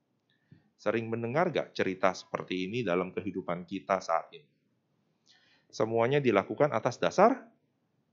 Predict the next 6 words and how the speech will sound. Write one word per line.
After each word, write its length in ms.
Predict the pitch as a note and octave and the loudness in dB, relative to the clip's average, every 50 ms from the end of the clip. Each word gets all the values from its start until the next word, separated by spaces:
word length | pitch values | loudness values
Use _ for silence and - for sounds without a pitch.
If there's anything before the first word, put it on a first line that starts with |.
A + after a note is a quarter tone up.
| _ _ _ _ _ _ _ _ _ _ _ _ _ _ _ _ _ _ | _ _ _ _ _ _ _ _ _ _ _ _ _ _ _ _ _ _
cinta. 920 | - - B2 A#2+ B2 B2 A#2+ A#2+ A#2 - E2+ D2+ C2+ - - - - - - - _ _ _ _ - | -12 -8 -8 -8 -6 -8 -10 -8 -2 0 2 2 0 0 -6 -12 -18 -20 -20 -20 _ _ _ _ 0
Katanya 440 | - F2+ - - D#2+ D#2 F2 G#2+ B2+ | 0 0 0 0 -2 0 2 2 2
cinta. 600 | B2+ - D#3 D#3+ F#3 F3+ B2 D#2+ C#2 - - - - _ _ _ _ _ _ _ _ _ _ _ _ _ _ _ - - _ _ _ _ _ _ _ _ _ _ _ _ _ _ _ _ _ _ _ _ _ _ _ _ _ _ _ - | 2 2 -2 0 2 2 2 2 2 0 -6 -14 -20 _ _ _ _ _ _ _ _ _ _ _ _ _ _ _ -20 -20 _ _ _ _ _ _ _ _ _ _ _ _ _ _ _ _ _ _ _ _ _ _ _ _ _ _ _ -2
Tetapi 640 | A#2+ A2+ - - A#2+ A#2+ B2+ - - G3 F#3+ E3+ C#3+ | -2 -2 2 4 4 4 2 2 -2 -2 0 2 2
yang 120 | A#2+ A2 G#2+ | 0 0 0
dilakukan 760 | G2 F#2+ F2 F2 F2 E2+ - F#3 G3 F#3+ - - D2+ C#2+ | 0 2 2 4 2 2 2 -2 -2 -2 -2 -6 -6 -6